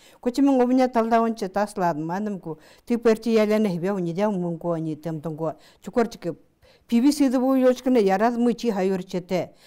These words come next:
Ngоба тот ке та, та малам бу эми. Ка чеда мани да малевни свора ха,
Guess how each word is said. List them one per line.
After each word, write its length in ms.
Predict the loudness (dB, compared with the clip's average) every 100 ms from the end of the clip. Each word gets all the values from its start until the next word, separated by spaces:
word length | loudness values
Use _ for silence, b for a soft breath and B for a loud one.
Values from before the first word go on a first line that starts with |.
| b
Ngоба 180 | -4 -2
тот 220 | 0 -4 -4
ке 140 | -8
та, 280 | -4 -6 -6 -4
та 160 | 0 2
малам 400 | 2 2 0 0
бу 120 | -2
эми. 360 | -2 -2 -6 -10 _ b b
Ка 140 | -6 0
чеда 220 | 2 2
мани 280 | 2 2 2
да 100 | 2
малевни 440 | 0 -2 0 0
свора 320 | 0 0 0
ха, 260 | 0 -2 -4